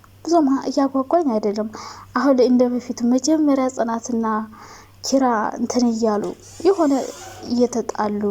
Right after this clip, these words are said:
መግባባት እያቃታቸው፣ ያኔ ግን በጣም ነበር ጓጉቼ የምጠብቀው ጽናትን ማለት ነው። በቃ መሽቶ እስከ መቼ አስር ሰዓት ሆኖ ተለቋይቸው በቃ እስከዛ እንደዛ ነበር የማጓጓ። አሁን ግን በቃ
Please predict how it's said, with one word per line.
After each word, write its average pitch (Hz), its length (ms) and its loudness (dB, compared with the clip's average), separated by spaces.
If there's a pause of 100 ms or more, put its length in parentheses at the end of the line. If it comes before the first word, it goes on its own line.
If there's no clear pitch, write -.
(540)
መግባባት 214 640 0
እያቃታቸው፣ 214 680 -2
ያኔ 262 260 4 (100)
ግን 262 200 -2
በጣም 226 680 -2
ነበር 202 280 -2 (120)
ጓጉቼ 208 420 -2 (120)
የምጠብቀው 208 840 -4
ጽናትን 214 520 -4
ማለት 208 240 -6
ነው። 254 120 -4
በቃ 330 180 -2
መሽቶ 302 320 0 (460)
እስከ - 240 0
መቼ 262 240 0
አስር 247 280 -4
ሰዓት 214 260 -4
ሆኖ 226 200 -2 (300)
ተለቋይቸው 208 800 -4 (220)
በቃ - 160 -4 (640)
እስከዛ 285 320 2 (180)
እንደዛ 277 380 4
ነበር 214 280 2
የማጓጓ። 202 560 -2
አሁን 247 280 2
ግን 320 200 0 (100)
በቃ 196 220 -6